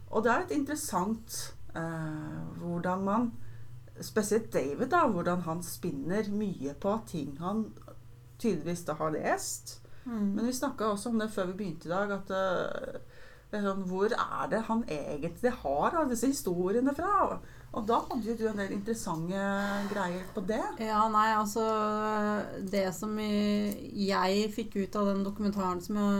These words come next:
Speaker 2: handlet om David Icke, da, eller Icke, eller hva han heter, ehm, det var jo det at han i nitten åttini hadde vært i en, eh,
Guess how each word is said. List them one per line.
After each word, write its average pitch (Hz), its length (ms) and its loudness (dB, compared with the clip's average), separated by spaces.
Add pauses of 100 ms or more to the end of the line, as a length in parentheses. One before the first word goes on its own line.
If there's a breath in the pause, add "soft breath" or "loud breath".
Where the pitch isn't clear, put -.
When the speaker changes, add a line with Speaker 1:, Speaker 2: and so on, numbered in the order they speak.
(240)
Speaker 2:
handlet 208 440 2
om 202 220 2
David 190 360 0
Icke, - 320 -10
da, 226 140 2 (480 loud breath)
eller 202 280 -2
Icke, 202 280 -2
eller 196 160 0
hva 185 100 -4
han 196 120 0
heter, 202 200 -6 (480 loud breath)
ehm, 214 1200 4 (320)
det 214 180 4
var 196 220 6
jo 196 80 4
det 190 120 2
at 185 200 -2
han 190 160 0
i 202 80 2
nitten 196 320 0
åttini 196 560 0 (160)
hadde 185 340 -2 (380)
vært - 280 -10
i 180 80 0
en, 185 240 0
eh, 190 460 0